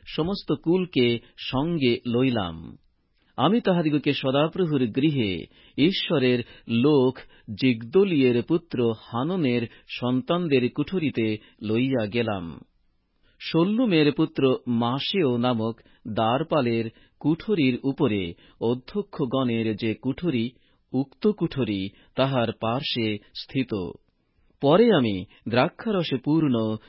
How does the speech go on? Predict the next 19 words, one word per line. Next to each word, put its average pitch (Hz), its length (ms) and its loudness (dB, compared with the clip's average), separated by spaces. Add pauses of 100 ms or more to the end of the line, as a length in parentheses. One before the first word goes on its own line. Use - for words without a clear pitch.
(120)
কতিপয় 120 540 0
ভাণ্ড 120 460 -2 (400)
ও 117 200 0
কতকগুলি 120 800 0 (220)
বাটি 110 680 -2 (200)
রেখবীয় 135 600 0
কুলজাত 123 760 -2 (220)
লোকদের 120 580 0 (100)
সম্মুখে 131 540 -2
রাখিয়া 113 560 0 (280)
তাহাদিগকে 117 720 0 (200)
কহিলাম, 101 680 0 (560)
"তোমরা 131 540 2 (220)
দ্রাক্ষারস 113 800 0 (360)
পান 113 300 0
করো।" 101 400 -2 (640)
কিন্তু 202 320 2
তাহারা 170 420 2
কহিল, 117 440 0